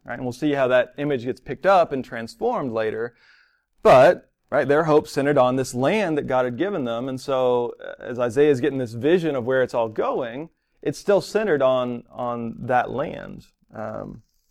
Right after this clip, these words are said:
and God doing things, again, for all people. Uh, along with that, right, this exile and, and return or restoration is, is a big theme. Um, as we talk about resurrection,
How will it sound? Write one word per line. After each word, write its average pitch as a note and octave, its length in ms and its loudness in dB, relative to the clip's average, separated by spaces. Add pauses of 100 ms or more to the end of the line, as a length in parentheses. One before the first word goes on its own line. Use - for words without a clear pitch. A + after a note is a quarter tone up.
(520)
and A#2+ 160 -2
God C3 320 6
doing C3 320 2
things, A#2+ 420 -2 (200)
again, E3+ 200 0
for C#3 160 4
all C3+ 220 6
people. A#2 500 -8 (1120)
Uh, C#3 440 6 (260)
along E3+ 180 8
with F3+ 100 8
that, E3+ 100 6
right, F3 240 8
this D3 360 -4
exile D#3+ 640 8
and, C3 480 0
and A#2 480 -4 (160)
return E3+ 640 4
or C3+ 80 4
restoration D3 720 2
is, C3 160 -2
is B2 180 -4
a C3+ 80 0
big B2 240 0
theme. C3+ 440 -4 (160)
Um, A2 500 0 (320)
as A2+ 120 -10
we A#2+ 80 -6
talk C3+ 280 2
about B2 360 4 (340)
resurrection, C3+ 720 0